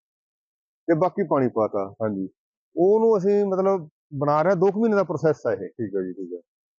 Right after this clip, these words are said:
Speaker 1: ਤੇ ਐਡੀ ਵਧੀਆ ਮਤਲਬ ਕਿ ਐਨਜ਼ਾਈਮ ਬਣਦਾ ਉਹ
Speaker 2: ਠੀਕ ਹੈ ਜੀ।
Speaker 1: ਪੌਦੇ ਸਪਰੇਅ ਕਰਨ ਵਾਸਤੇ।
Speaker 2: ਠੀਕ ਹੈ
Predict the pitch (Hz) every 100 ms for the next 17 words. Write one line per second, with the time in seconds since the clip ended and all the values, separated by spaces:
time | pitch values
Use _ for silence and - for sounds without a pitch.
0 | _ 170 190 160 151 165 214 208 233 220
1 | 196 190 196 165 190 175 143 143 175 160
2 | 143 139 131 127 123 113 113 95 147 139
3 | 156 120 143 180 170 143 135 131 113 127
4 | 110 110 98